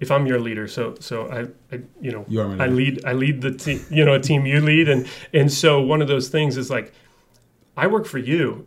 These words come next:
Speaker 1: And I think s-, people get that so backwards.
Speaker 2: Yeah.
Speaker 1: Where it's like, my job is to make sure that everything is set up for you. Your life is easier. And then you do the same thing for the,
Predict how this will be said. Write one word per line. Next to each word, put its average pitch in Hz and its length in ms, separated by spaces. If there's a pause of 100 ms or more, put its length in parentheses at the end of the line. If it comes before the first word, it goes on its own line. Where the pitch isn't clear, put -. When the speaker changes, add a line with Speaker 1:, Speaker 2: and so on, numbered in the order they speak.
(120)
Speaker 1:
And 156 80
I 160 80
think 170 140
s-, - 100
people 170 240
get 151 120
that 143 240
so 147 180
backwards. 110 760
Speaker 2:
Yeah. 107 280
Speaker 1:
Where 151 160
it's 147 100
like, 135 180
my 165 200
job 180 240
is 120 100
to 135 80
make 127 160
sure 131 160
that 120 240
everything 170 380
is 135 140
set 135 180
up 143 160
for 170 100
you. 190 240 (220)
Your 147 120
life 139 280
is 113 160
easier. 175 500 (180)
And 143 140
then 147 120
you 165 280
do 151 160
the 131 140
same 135 280
thing 131 220
for - 80
the, 127 180